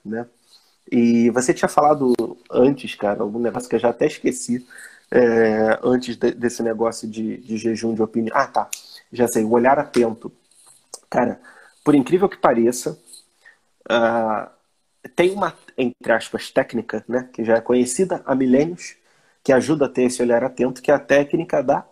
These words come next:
oração, né? Ou técnica da meditação, dependendo da tradição que as pessoas usem. Porque o que que é uma oração, pelo menos do ponto de vista católico, né? Você pega um livro espiritual,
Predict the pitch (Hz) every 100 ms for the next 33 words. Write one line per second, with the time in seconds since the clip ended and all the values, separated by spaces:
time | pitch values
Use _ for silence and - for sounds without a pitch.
0 | _ 165 185 - - 127 123 _ 110 131
1 | - _ _ _ - 113 113 127 120 117
2 | 113 117 135 190 131 151 - 113 - 120
3 | 123 _ _ _ - 117 120 120 113 131
4 | 113 - 123 110 107 120 113 110 - 113
5 | 123 117 135 131 113 _ _ _ - -
6 | - _ - 139 190 190 - 233 226 170
7 | 170 165 151 151 143 165 - 165 180 214
8 | 208 196 190 170 165 160 160 - 160 -
9 | 113 101 - 113 123 _ _ _ _ _
10 | _ - - - 147 - 143 - 139 175
11 | 190 - _ _ _ _ - 143 120 127
12 | - - 131 139 165 165 247